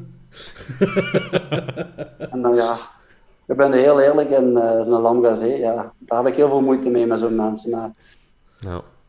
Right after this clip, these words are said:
Speaker 1: eigenlijk, in principe krijgt hij, eh, eh, in België heeft hij heel veel aandacht gekregen. En nu, waar hij nu zit, in Westen en
Speaker 2: Slowakije zeker?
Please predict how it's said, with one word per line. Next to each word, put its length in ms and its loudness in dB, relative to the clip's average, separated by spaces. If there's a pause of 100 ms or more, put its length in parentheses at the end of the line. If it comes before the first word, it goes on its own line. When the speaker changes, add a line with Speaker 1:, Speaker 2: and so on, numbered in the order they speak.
(160)
Speaker 1:
eigenlijk, 320 4
in 60 -2
principe 300 -4
krijgt 220 -6
hij, 300 -4
eh, 320 -2 (300)
eh, 440 -8 (120)
in 120 -8
België 240 0
heeft 120 -10
hij 100 -2
heel 200 -2
veel 180 -2
aandacht 260 -4
gekregen. 520 -12 (460)
En 260 -8
nu, 340 0
waar 180 -2
hij 220 -4
nu 140 -6
zit, 280 -8
in 420 -6
Westen 440 -10
en 480 -8 (960)
Speaker 2:
Slowakije 600 -8
zeker? 520 -12